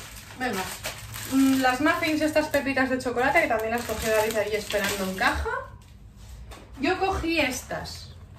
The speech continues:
para que los peques prueben otro tipo de cosas en vez de la típica galleta Oreo, que también no me di cuenta que las había cogido David por su cuenta. Bueno, las, las falsas, las de Mercadona, que les gustan igual, la verdad.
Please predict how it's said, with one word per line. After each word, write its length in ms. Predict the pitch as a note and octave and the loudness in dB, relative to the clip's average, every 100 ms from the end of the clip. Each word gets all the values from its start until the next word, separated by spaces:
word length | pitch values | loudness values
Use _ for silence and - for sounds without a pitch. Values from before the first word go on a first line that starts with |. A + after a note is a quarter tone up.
| - | 4
para 160 | A#3+ | 4
que 100 | A#3+ | 4
los 180 | A#3 A#3 | 0 0
peques 280 | - C#4+ D4+ | 0 2 0
prueben 360 | - C#4+ D4 C#4+ | 2 4 4 2
otro 260 | C#4 C#4 | 2 0
tipo 260 | C#4 C4 C4+ | 0 -2 2
de 120 | C4+ | 2
cosas 260 | C4+ B3+ A#3 | 2 -2 -4
en 120 | A#3 | -2
vez 100 | A3+ | 0
de 80 | A#3+ | 2
la 160 | A#3+ | 0
típica 340 | A#3+ A#3+ A3+ A3 | -2 -4 -2 0
galleta 460 | A3 A3+ A3 G#3+ | 0 -2 0 4
Oreo, 340 | G#3+ A#3 B3 A#3 - - - - | 6 6 0 -2 -10 -18 -20 -10
que 100 | A#3+ | -4
también 300 | A#3 A3+ B3 | -2 0 -2
no 80 | C4 | -2
me 80 | C4 | -2
di 100 | C4+ | 0
cuenta 340 | C#4+ D4 C4+ | 2 2 2
que 80 | B3 | 0
las 200 | A3+ - | -2 -2
había 260 | A3+ A#3 A#3 | -2 -2 -2
cogido 340 | B3 B3 A#3 | -4 -2 -2
David 260 | A3 G#3+ A3 | 0 0 -2
por 180 | G#3+ | -4
su 140 | - A3 | -4 -2
cuenta. 260 | D4 B3 | -2 -2
Bueno, 180 | F#3 F3+ | -4 -4
las, 320 | E3+ E3+ - | -4 -6 -8
las 300 | F3+ F#3 F3 | -6 -6 -4
falsas, 380 | - F#3+ F#3 D#3 | -2 -2 -2 -8
las 140 | D#3+ D#3+ | -8 -6
de 100 | F3 | -6
Mercadona, 520 | E3+ F3+ F3+ F3+ E3+ | -6 -4 -4 -4 -6
que 80 | F3+ | -6
les 160 | E3+ | -6
gustan 300 | F3 E3+ F3+ | -8 -8 -8
igual, 260 | E3+ C#3+ - | -8 -8 -10
la 80 | D3 | -10
verdad. 280 | E3 E3 | -8 -8